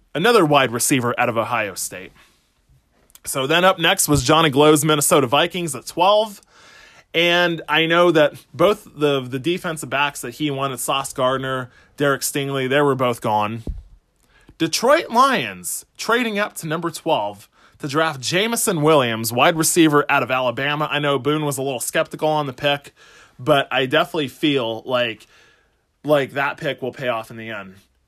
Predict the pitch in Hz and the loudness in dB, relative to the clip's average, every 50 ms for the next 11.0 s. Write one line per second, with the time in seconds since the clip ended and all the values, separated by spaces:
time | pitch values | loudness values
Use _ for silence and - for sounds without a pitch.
0 | _ _ 143 143 147 160 175 - 185 190 170 202 226 269 294 302 285 - - 143 | _ _ -8 -6 -4 -4 -6 -4 -6 -6 -6 -2 0 0 0 0 -2 -6 -10 -12
1 | 110 104 104 98 - _ _ _ _ _ _ 135 139 156 - - 214 202 185 151 | -12 -14 -16 -18 -20 _ _ _ _ _ _ -8 -6 -6 -4 0 0 0 2 0
2 | - - - 160 156 151 147 151 143 143 156 175 175 127 - - _ _ _ _ | -2 -4 0 2 2 2 2 0 0 0 0 0 0 0 0 -4 _ _ _ _
3 | _ _ _ _ _ _ _ _ _ _ - 156 156 170 165 156 - 202 208 214 | _ _ _ _ _ _ _ _ _ _ -14 -10 -6 -6 -6 -4 -2 -4 -4 -4
4 | 202 226 190 165 151 143 139 135 135 127 127 123 - - - _ _ _ _ _ | -6 -6 -4 -2 -2 0 0 0 -2 -4 -6 -8 -10 -12 -16 _ _ _ _ _
5 | _ _ _ _ _ - 147 143 135 147 151 160 160 - 190 165 151 143 139 - | _ _ _ _ _ -8 -6 -4 -2 0 0 0 0 0 -2 -4 -2 -4 -4 -4
6 | - 156 143 143 135 127 120 120 117 120 120 120 120 123 - 123 127 143 151 151 | -2 -2 0 0 -2 -4 -6 -4 -4 -4 -4 -4 -4 -6 -8 -8 -4 -2 -2 -2
7 | 147 139 135 131 123 123 - - - - 127 139 139 135 143 139 139 139 135 127 | 0 -2 -2 -2 -4 -6 -8 -10 -8 -4 -4 -4 -2 -2 -2 -2 -4 -4 -6 -6
8 | 139 131 131 123 117 117 117 117 117 123 123 120 113 - - - 131 123 - - | -4 -4 -4 -2 -2 -2 -2 -2 -2 -4 -4 -4 -6 -6 -8 -8 -8 -8 -8 -8
9 | 120 - - 117 113 110 107 107 110 107 107 107 104 - - - - - - 135 | -10 -10 -8 -8 -8 -8 -8 -8 -8 -6 -6 -6 -6 -8 -10 -12 -12 -10 -6 -4
10 | 123 120 117 123 123 147 170 185 170 160 139 123 131 127 117 113 110 110 113 110 | -4 -4 -4 -4 -4 -2 -2 -2 -2 -4 -6 -6 -6 -6 -6 -6 -8 -8 -10 -14